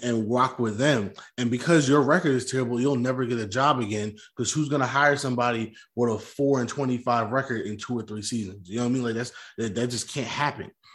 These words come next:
And, and now I will say this to Stephen Ross, who, who's been also on the diversity committee, and I believe has, like, a major diversity foundation.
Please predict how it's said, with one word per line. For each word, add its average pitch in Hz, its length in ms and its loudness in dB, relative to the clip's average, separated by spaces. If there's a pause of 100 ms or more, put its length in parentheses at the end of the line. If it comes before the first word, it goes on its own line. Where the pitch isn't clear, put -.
(320)
And, 131 240 0
and 123 300 -4 (280)
now 147 400 2 (540)
I 131 80 4
will 156 240 4
say 185 180 2
this 175 380 -2 (1600)
to 135 100 -6
Stephen 170 460 2
Ross, 175 260 2
who, 147 300 -2
who's 151 400 0
been 123 440 0 (140)
also 143 300 2
on 147 40 2
the 143 80 2
diversity 131 520 0
committee, 127 520 0
and 160 240 4
I 156 60 6
believe 139 480 2 (600)
has, 131 440 0
like, 117 280 0 (100)
a 107 340 -4
major 127 480 2
diversity 117 640 0
foundation. 113 760 -2